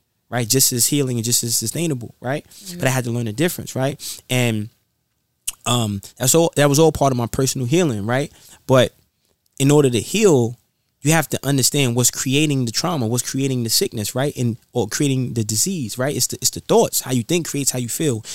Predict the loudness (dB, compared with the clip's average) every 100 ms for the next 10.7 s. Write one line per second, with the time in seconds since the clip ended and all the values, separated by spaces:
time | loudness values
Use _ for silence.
0 | -6 -4 -2 0 -2 -2 -2 -2 2 2
1 | 2 -2 -6 -10 -4 0 4 4 4 0
2 | -2 -2 0 0 0 2 2 2 -2 -2
3 | 0 2 2 0 -2 -2 0 2 2 2
4 | -2 -4 -8 -6 -4 -2 -2 -2 -2 0
5 | 2 2 0 -6 0 2 2 -2 -6 -2
6 | -2 2 0 2 0 0 2 4 4 2
7 | 2 0 2 0 0 -2 0 0 2 0
8 | -2 0 0 0 0 0 0 2 2 2
9 | 2 4 4 0 2 2 2 -2 -4 -4
10 | -4 -4 -4 -4 -2 -2 -6